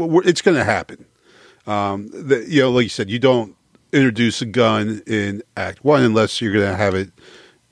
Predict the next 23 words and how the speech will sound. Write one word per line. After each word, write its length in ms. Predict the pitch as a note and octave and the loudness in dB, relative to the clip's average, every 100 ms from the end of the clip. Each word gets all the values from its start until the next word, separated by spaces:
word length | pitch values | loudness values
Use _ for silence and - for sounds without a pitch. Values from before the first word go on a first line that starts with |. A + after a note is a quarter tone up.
| - | -4
uh, 180 | G#2+ F#2+ | -2 -2
use 380 | A2 B2+ A2 G#2 | 0 2 2 0
it 100 | F#2 | 0
by 180 | G2+ G2 | 0 2
Act 260 | F2 - | 0 -6
Three, 300 | - A2 E2+ F2 | -6 -4 -4 -6
right? 280 | F#2+ F#2 | -6 -6
So 300 | - A2+ G2+ - | -4 -2 -2 -2
all 320 | C3 D#3 D#3+ | 0 2 2
of 120 | C3 | 0
these 380 | B2 A#2 A2 B2+ | 0 2 0 0
little 280 | B2 A2+ G#2 | 2 2 2
looks 580 | B2 D#3 C#3 - - - - - - _ _ - | 2 2 2 -4 -14 -14 -20 -20 -20 _ _ -2
that, 460 | B2 A2+ G#2 - | 2 2 0 -2
uh, 300 | A2+ G2+ G#2 G2+ _ - - | -2 0 -2 -6 _ -14 -2
passing 580 | B2 A2+ - B2 A2 | 0 0 -2 -4 -4
in 220 | A2+ A#2 A2+ | -6 -4 -2
these 220 | G2 D3+ | -2 0
interactions 640 | B2 A#2 A2 - A2+ G2 | 2 4 2 0 -6 -6
between 480 | - A2 - A2 G2+ | -8 -12 -6 -4 -4
Saxa 520 | - - G2+ - A2+ | -6 -4 -4 -4 -6
and 100 | F#2+ G#2 | -6 -4
Manya, 480 | A#2+ A2 G2+ F#2+ | -4 -4 -4 -8